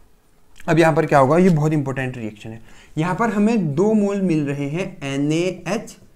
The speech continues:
सी ओ थ्री के, ये बहुत इंपॉर्टेंट रिएक्शन है, very important। अब देखिए मैं ऐसे लिखता नहीं हूँ, लिख रहा हूँ, लेकिन क्यों? क्योंकि इस रिएक्शन को ही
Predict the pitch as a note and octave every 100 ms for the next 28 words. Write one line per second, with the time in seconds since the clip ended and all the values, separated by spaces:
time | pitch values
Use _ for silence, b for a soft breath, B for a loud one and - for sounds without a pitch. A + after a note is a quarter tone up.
0 | - - - - C3 B2+ C3 A#2 F3 A3
1 | D#3+ D3 G3+ G3+ F3 E3+ F3 F#3 D#3+ D3
2 | D3 E3 D#3+ F3+ A3+ B B B B -
3 | A#2+ D#3+ F#3+ E3 C3+ A#2 A2 G2+ B2+ B2
4 | D3+ E3+ D#3 C#3+ A#2 B2 A#2+ B2+ C3+ B2
5 | B2+ B2+ B2+ B2 C#3 C3 - A3+ D#4 B
6 | B B G#3 A#3+ B3 C4+ G#3+ G3+ G3+ G3+
7 | A#3+ A#3+ A3 A3+ G#3